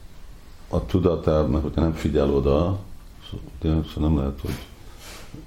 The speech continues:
harcba nem, nem figyelni a harcolásba, vagy csak úgy máshol van az elméje, szóval rajta kell lenni. De ugyanakkor miért harcol?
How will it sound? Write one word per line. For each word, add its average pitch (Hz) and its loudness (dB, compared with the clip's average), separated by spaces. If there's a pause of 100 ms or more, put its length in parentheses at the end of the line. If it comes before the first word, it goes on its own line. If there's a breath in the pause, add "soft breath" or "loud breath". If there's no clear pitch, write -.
(160)
harcba 73 2
nem, 71 4
nem 78 4
figyelni 71 2
a 76 4
harcolásba, 71 0
vagy 69 -10
csak - -8
úgy 78 -4 (1160 loud breath)
máshol 73 2
van 67 4
az 65 2
elméje, 73 4 (140)
szóval 73 0 (680)
rajta 78 2
kell 69 2
lenni. 69 2 (320 loud breath)
De 95 4
ugyanakkor 87 4
miért 85 4 (240)
harcol? - 0